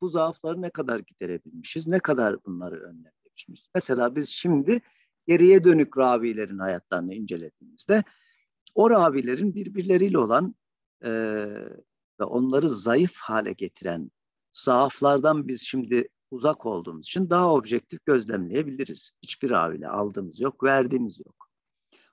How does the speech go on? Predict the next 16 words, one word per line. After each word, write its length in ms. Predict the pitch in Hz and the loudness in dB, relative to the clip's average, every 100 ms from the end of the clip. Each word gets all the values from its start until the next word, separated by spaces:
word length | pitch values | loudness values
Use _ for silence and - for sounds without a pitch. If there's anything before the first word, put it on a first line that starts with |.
| _ | _
O 140 | 143 143 | 0 4
dönemdeki 540 | 143 135 131 123 - | 4 4 4 2 -2
siyasi, 480 | - 139 104 - - | -2 0 0 -2 -10
politik 520 | 123 120 117 120 - | -6 -4 -6 -10 -20
bilmem 360 | - 117 117 113 | -16 -6 -2 0
nelerle 460 | 113 113 110 110 | 0 -2 0 0
vesairelerle 800 | 107 101 104 98 98 92 85 82 | -2 -2 -2 -2 -2 -6 -8 -10
bir 80 | - | -10
alakamız 640 | 78 80 80 - 73 78 | -8 -8 -10 -10 -12 -6
yok. 220 | - 175 _ _ _ _ - | -4 -4 _ _ _ _ -2
Dolayısıyla 600 | 175 160 - 160 170 185 _ _ _ - | 0 0 2 2 2 -2 _ _ _ -2
olaylara 560 | 147 156 156 160 147 | 0 2 2 0 0
daha 180 | 139 147 | 2 0
soğukkanlı, 880 | - 127 117 - - 90 82 107 - | -2 -4 -4 -6 -10 -8 -8 -10 -2
daha 260 | 120 127 | 2 2
objektif, 580 | 113 101 143 87 _ 123 | 0 -4 -8 -12 _ -14